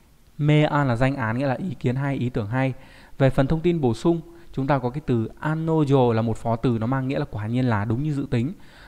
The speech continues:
Nó là từ đồng nghĩa của yosodori, đúng nhỉ? Đúng như dự tính hay là omota yoni, như đã nghĩ. Và thông thường là đi với kết quả xấu. Ví dụ, anojo kare wa mezurashi hon o nusunda. Quả nhiên là hắn ta đã lấy trộm cuốn sách quý, đúng không?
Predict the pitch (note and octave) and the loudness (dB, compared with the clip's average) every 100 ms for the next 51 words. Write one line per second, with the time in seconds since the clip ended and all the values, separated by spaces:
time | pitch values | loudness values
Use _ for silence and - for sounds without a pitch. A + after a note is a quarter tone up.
0 | - B2+ B2 C#3+ D3+ B2+ A#2+ A#2+ D3+ F#3+ | -12 -4 0 2 2 2 2 0 -2 0
1 | B2+ G#2+ - - _ - - - B2+ B2+ | 0 -2 -6 -18 _ -20 -16 -2 0 0
2 | D3+ D3 C3 B2+ C#3+ D3 B2+ - - A#2 | 2 2 4 2 2 0 -2 -14 -12 -6
3 | B2 C3 G2+ - - A#2 D3+ D3+ - B2 | 0 0 -2 -10 -8 -4 -2 -4 -4 -4
4 | C#3+ B2 A#2+ C#3 D#3 - A2+ A2+ A2+ A2+ | -2 -2 0 -2 -2 -2 0 0 0 0
5 | C3+ D3 C3 C3 B2+ C3 C#3+ F3 F#3 - | 0 -2 -2 0 0 0 0 -2 -6 -12
6 | - - - A#2+ - C#3+ B2+ A2+ A2+ B2 | -20 -20 -6 -4 0 0 2 0 0 0
7 | A#2+ D3 A#2+ F#2+ A2+ A2+ C3+ E3 - - | 0 -4 -4 -4 -2 0 0 -2 -4 -14
8 | - - - C#3 C#3+ C3+ B2 B2 A#2 A2+ | -20 -20 -8 -4 0 2 2 2 2 0
9 | - - - C3+ B2 A#2+ A#2+ A#2+ A#2+ A2+ | -6 -20 -6 -2 0 2 2 2 0 0
10 | B2+ B2+ B2+ C#3+ B2+ C3+ C3 D#3 - - | 0 0 0 0 0 2 2 -2 -4 -12
11 | B2 B2+ A#2+ C#3+ C#3 A2+ G#2 - - - | -4 -4 -2 -4 0 0 0 -12 -20 -14
12 | - G#2+ C3 D3+ D3 B2 G#2+ A2+ A#2 B2+ | -6 -2 2 2 4 4 2 0 0 0
13 | B2 B2+ A#2+ D#3+ C#3+ - A2 B2+ C#3+ - | 0 -2 -2 -4 -6 -4 -2 0 0 2
14 | A2 B2 A2 B2+ | 0 2 2 2